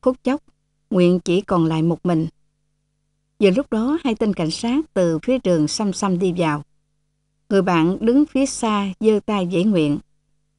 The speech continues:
Nguyện nghĩ bọn cảnh sát đã nhìn thấy mình. Nếu tỏ vẻ định trốn tránh, chúng sẽ đuổi bắt.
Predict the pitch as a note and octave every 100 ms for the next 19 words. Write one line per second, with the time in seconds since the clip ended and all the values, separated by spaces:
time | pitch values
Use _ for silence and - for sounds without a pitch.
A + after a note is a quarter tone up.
0 | _ F#3+ F#3+ F3+ E3+ B3 F#3 E3+ E3+ F3
1 | A#3+ C#4+ F#3 G3 F3+ D#3 G#3+ A#3 F3 D3+
2 | - _ _ _ _ A3 A#3 D4+ F3+ A3
3 | F3 E3 G3 F#3 E3 F3+ A3+ A#3 A3+ D4+
4 | D#4+ _ - A3+ C4+ - F3+ F3+ D3 A3